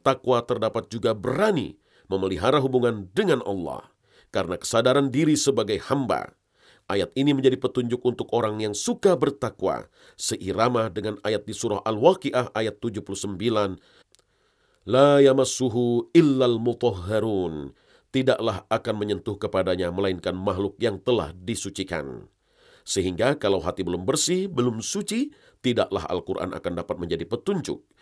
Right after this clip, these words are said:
Dan semoga kita semua termasuk orang-orang yang selalu dibersihkan, disucikan, untuk selalu mendapatkan petunjuk. Demikian tafsir ayat kedua dari surah Al-Baqarah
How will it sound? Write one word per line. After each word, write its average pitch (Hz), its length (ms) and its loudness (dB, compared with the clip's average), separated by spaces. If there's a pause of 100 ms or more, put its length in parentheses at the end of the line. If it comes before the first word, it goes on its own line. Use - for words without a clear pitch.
(160)
Dan 139 160 -8
semoga 156 560 4 (160)
kita 120 240 -2
semua 85 320 -4
termasuk 82 400 -6
orang-orang 80 480 -4
yang 80 60 -8
selalu 82 340 -4
dibersihkan, 90 800 -4 (240)
disucikan, 92 880 -4 (240)
untuk 107 240 -4
selalu 82 400 -2
mendapatkan 78 720 -6
petunjuk. 80 560 -8 (720)
Demikian 196 560 4
tafsir 110 320 0
ayat 90 240 0
kedua 90 320 0
dari 85 160 -2
surah 82 320 -6
Al-Baqarah 127 560 2